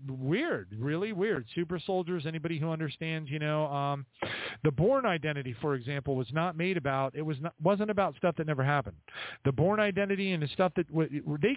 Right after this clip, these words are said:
killed Robert Ludlum. I don't know if you're aware of that, but they actually set his house on fire because he found out too much.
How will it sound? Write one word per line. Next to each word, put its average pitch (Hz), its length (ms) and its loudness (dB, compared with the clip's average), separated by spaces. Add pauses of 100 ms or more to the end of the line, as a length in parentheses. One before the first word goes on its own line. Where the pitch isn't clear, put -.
killed 311 300 0
Robert 147 400 2
Ludlum. 143 380 0
I 147 80 0
don't 165 120 -2
know 165 120 0
if 151 100 -8
you're 151 80 2
aware 147 280 2
of 127 80 -2
that, 131 200 -2
but 131 80 -8
they 151 140 0
actually 160 420 -2
set 175 140 -2
his 139 120 -6
house 170 300 0
on 135 180 -2
fire 131 220 2
because 127 260 -4
he 127 100 -4
found 143 300 -2
out 156 220 2
too 143 140 -4
much. 117 260 -4